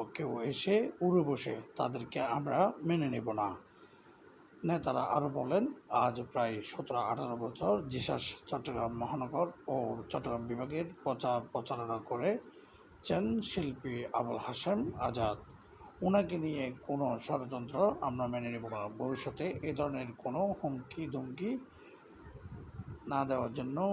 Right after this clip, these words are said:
বিএনপির হাইকমান্ডের কাছে অনুরোধ করছি। শিল্পী আবুল হাশেম আজাদ একজন ত্যাগী নেতা। ওনার ত্যাগের কথা চট্টগ্রাম মহানগর, চট্টগ্রাম উত্তর, দক্ষিণের বিএনপির সকল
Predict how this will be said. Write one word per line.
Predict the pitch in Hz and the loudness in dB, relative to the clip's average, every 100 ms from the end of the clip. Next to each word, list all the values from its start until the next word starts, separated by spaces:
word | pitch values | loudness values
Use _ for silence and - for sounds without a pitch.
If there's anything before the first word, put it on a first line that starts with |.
| 160 | 0
বিএনপির | 139 120 113 127 120 - | 0 -2 -4 -4 -4 -2
হাইকমান্ডের | 131 - 127 120 120 123 117 - | -4 -2 -2 -2 -2 -4 -6 -6
কাছে | 127 - 196 - 131 | -4 0 0 0 -2
অনুরোধ | 123 113 107 - - | -2 -4 -4 -8 -8
করছি। | 123 - - 120 113 - | -6 -4 -4 -4 -4 -4
শিল্পী | 147 123 120 135 127 110 | -6 -6 -6 -4 -2 0
আবুল | 120 120 127 | -2 -4 -4
হাশেম | 131 135 127 127 - - | -4 -2 -4 -6 -2 -2
আজাদ | 127 147 175 - 147 | 0 0 -2 -4 -4
একজন | 131 127 120 110 | -2 -4 -4 -4
ত্যাগী | - 127 123 117 | -4 -4 -2 -2
নেতা। | 110 117 104 95 - - - - - 143 | -2 0 -2 -2 -12 -20 -20 -20 -6 -2
ওনার | 135 117 113 104 - - - - - - | 0 2 0 -4 -12 -20 -20 -20 -10 -2
ত্যাগের | 151 147 135 131 | 0 0 -2 -4
কথা | 117 143 185 185 | -2 2 2 2
চট্টগ্রাম | 135 123 127 110 113 | -2 -2 -2 0 0
মহানগর, | 120 123 113 131 202 202 - | 0 0 0 0 0 -2 -4
চট্টগ্রাম | 120 - 117 127 151 | -4 -4 -6 -4 -8
উত্তর, | - 151 160 131 | -6 -2 -2 -2
দক্ষিণের | 127 - 131 123 120 113 | -8 -8 -8 -6 -6 -4
বিএনপির | 120 117 135 185 196 - | -4 -4 -4 -4 -4 -2
সকল | - 156 151 | 0 2 2